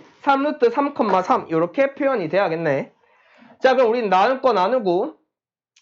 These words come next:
자, 그 다음에 내항의 곱수는 얼마가 나오는데? R 루트 이가 나오게 될 거고, 외항의 곱수를 이용을 하면은 삼 루트 이 마이너스 H 요렇게 표현이 될 거다.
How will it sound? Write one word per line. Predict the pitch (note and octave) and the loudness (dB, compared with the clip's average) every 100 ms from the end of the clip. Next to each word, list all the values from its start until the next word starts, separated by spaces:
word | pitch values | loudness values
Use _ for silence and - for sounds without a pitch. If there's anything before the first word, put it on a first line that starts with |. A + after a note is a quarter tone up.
| _ | _
자, | - A#3+ | 0 2
그 | A3+ | 2
다음에 | A#3+ F3+ | 0 0
내항의 | E3+ F#3 B3 E4 E4 C4+ | 0 0 2 0 0 -2
곱수는 | D4 D4 C4 | -4 -2 -2
얼마가 | A3 B3 A#3+ | 0 0 0
나오는데? | A#3+ B3 A#3+ G#3 F#3 - _ _ - | 0 0 0 -2 -4 -10 _ _ -2
R | C4 D4 C#4+ A3 | 2 2 2 0
루트 | A#3 - | 0 -2
이가 | F#3+ F3+ B3 | -2 0 0
나오게 | G3+ F#3+ G3 | 2 0 -2
될 | F3 D3 | -4 -4
거고, | G#3+ G3+ D#3 | 0 0 -2
외항의 | C3+ F#3 A#3+ D#4+ C#4+ - | -2 -2 0 0 -2 -4
곱수를 | C#4+ C#4+ G#3 | -4 -2 -2
이용을 | F3 G3 F3+ | -2 -2 -2
하면은 | A#3+ G#3 F#3+ G#3 B3 - _ _ _ | -2 -2 -2 -2 -4 -10 _ _ _
삼 | - - C4+ C4+ | -6 -2 0 0
루트 | D#4 D#4 - G#3 | -2 -4 0 0
이 | F3 C#4 D4+ E3 | 0 -2 -2 0
마이너스 | E3 E3+ F#3+ G3 - | 0 0 -4 -6 -6
H | A#3 D4+ C#4+ - - C#3+ | -4 -2 -4 -10 -12 -4
요렇게 | D#3 D3+ D3+ C#4+ C#4+ | -2 -2 0 0 0
표현이 | D4+ D4 G3+ | 0 0 0
될 | D#3+ D3+ | -4 -2
거다. | A3 G3 G3+ F#3+ | 0 0 -2 -4